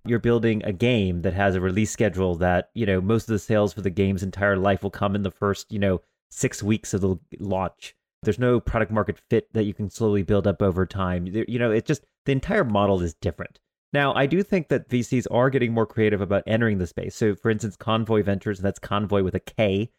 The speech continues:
is a seed fund that exclusively focuses on gaming infrastructure companies. So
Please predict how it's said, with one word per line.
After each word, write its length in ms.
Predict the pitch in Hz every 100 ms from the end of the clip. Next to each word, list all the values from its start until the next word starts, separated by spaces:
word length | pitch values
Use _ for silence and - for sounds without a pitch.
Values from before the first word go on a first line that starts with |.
| _ _
is 220 | - 113 107
a 80 |
seed 280 | 104 147 131
fund 200 | - 120
that 80 | 107
exclusively 500 | 107 - 151 135 123
focuses 380 | - 113 107 98
on 120 | 92
gaming 260 | 104 98 101
infrastructure 540 | 160 156 - 98 95
companies. 420 | - 87 87 73 -
So 300 | 104 95